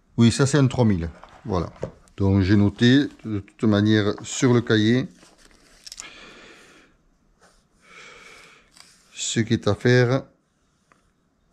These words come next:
Voilà, il est là. Le nom du moulinet, trois mille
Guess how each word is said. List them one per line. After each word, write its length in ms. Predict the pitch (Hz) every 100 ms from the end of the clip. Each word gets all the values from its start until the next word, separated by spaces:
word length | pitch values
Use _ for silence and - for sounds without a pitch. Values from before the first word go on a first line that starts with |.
| - - - _ _ _ _ _ _ _ _ _ _ _ _ _ _ _ _ _ -
Voilà, 260 | 92 69 - _
il 100 | 104
est 60 | 95
là. 120 | 82 - - _ _ - _ _ _ _ _ _ _ _ -
Le 160 | 101
nom 200 | 104 113
du 180 | 110 104
moulinet, 680 | 104 104 101 110 120 131 - - 143 _ _ _ _ _ _ _ _ _ _ _ _ _ _ _ _ _ _ _ _ _ _ _ -
trois 240 | - 110
mille 400 | 113 123 127 135